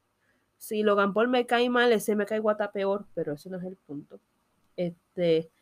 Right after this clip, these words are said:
pero la reacción del público estuvo brutal en Arabia. Y más aún, que después de eso apareció solo Sikoa, o sea, solo, valga la redundancia, sin los Usos. O sea,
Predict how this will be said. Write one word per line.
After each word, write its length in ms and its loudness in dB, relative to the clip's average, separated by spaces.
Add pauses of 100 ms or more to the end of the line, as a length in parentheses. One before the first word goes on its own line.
(200)
pero 200 6
la 120 4
reacción 520 0
del 160 -2
público 440 -2
estuvo 580 4
brutal 440 2
en 120 2
Arabia. 640 2 (540)
Y 180 4
más 360 6
aún, 640 4 (1200)
que 180 0
después 440 2
de 260 4
eso 400 0 (240)
apareció 540 4
solo 400 8
Sikoa, 520 4
o 80 -12
sea, 300 -2 (540)
solo, 480 2
valga 180 -2
la 40 -2
redundancia, 580 -2 (920)
sin 400 -2
los 180 6
Usos. 280 0
O 40 -2
sea, 200 4